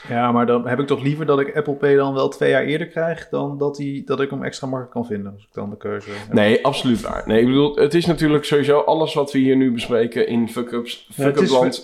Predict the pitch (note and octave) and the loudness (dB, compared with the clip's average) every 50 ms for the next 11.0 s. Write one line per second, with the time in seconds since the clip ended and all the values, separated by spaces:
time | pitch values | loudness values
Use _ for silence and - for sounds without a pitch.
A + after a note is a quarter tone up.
0 | - _ _ - - - - D#3+ - - - G#3 A3+ F#3 C#3+ D#3+ F3 E3 B2 C3 | -16 _ _ -18 -6 -2 -2 -2 0 2 4 4 4 4 4 2 2 4 2 2
1 | D#3 E3+ E3+ D#3+ D3+ D#3+ E3 - F3 D#3 - - - D#3 D3+ D3 C#3 - D#3+ D3 | 0 -2 -4 -8 -8 -10 -6 -4 -4 -4 -4 -6 -8 -6 -6 -6 -6 -6 -8 -10
2 | D3 - - D#3 D3 C#3 B2+ - C3+ C3+ C3 B2 B2+ B2 D#3+ G#3 A3+ G3 - D3 | -10 -8 -8 -8 -8 -8 -10 -10 -10 -8 -8 -6 -6 -4 -2 -2 -4 -2 -4 -6
3 | C3+ B2+ A#2 A#2 A2 A2 D3+ E3 D#3+ E3 D#3 C#3+ D3+ D3+ D3 D3 C#3+ C#3 D3 D3+ | -6 -4 -2 0 2 2 2 2 0 -2 -4 -4 -4 -6 -6 -6 -6 -4 -4 -4
4 | D3 - D#3 - - - - D#3 D3+ C#3 C#3 D3 C#3+ C#3+ D3+ D3 - - D3 C#3 | -4 -4 -8 -12 -12 -12 -10 -8 -8 -8 -8 -10 -10 -12 -12 -12 -12 -14 -14 -14
5 | C3 - _ D#3+ D3+ - A2+ G#2 A2 A2+ B2 C3+ - D3 D3 - D#3+ D#3 D#3+ E3 | -16 -14 _ -12 -12 -12 -14 -16 -16 -18 -18 -18 -18 -18 -16 -16 -14 -10 -8 -6
6 | D#3+ A2 G#2+ A2 A2+ A#2+ A#2 A2+ C3+ C3 B2+ A#2+ B2+ C3 C3 C3+ C#3 D#3 E3 D#3+ | -4 -2 -2 -2 0 0 0 2 2 0 0 -2 -4 0 2 2 4 4 2 2
7 | C3 - - - - A2 A2+ A2+ A2+ A2 A#2+ A2 G#2+ - C3 C3 C3 C3+ C3+ B2+ | -2 -4 -6 -8 -6 -4 0 0 0 0 0 -4 -4 -4 -4 -2 -2 0 -2 -2
8 | C3+ C3 B2+ C#3+ E3 D#3+ E3+ E3+ E3 D#3+ D#3 D#3 D3+ - D3+ C#3+ D3 B2 - C#3+ | -2 -2 0 0 0 0 -2 -6 -8 -6 -8 -8 -10 -12 -12 -8 -8 -8 -8 -8
9 | D3+ D3+ C#3+ C#3 D3+ D3 C3+ - C#3+ C#3+ C#3 C3 B2+ A#2+ G2+ F2 G2 G#2 G2 D#2 | -10 -12 -12 -12 -12 -14 -16 -16 -14 -12 -8 -2 0 0 0 0 -2 -2 -4 -4
10 | G2 G#2 G#2 G#2+ G#2+ - - - - - G#2+ A2+ G#2+ - - A#2+ A#2 A#2+ A#2+ - | -6 -6 -6 -6 -6 -8 -10 -12 -14 -4 -2 -2 0 2 2 2 2 0 -2 -6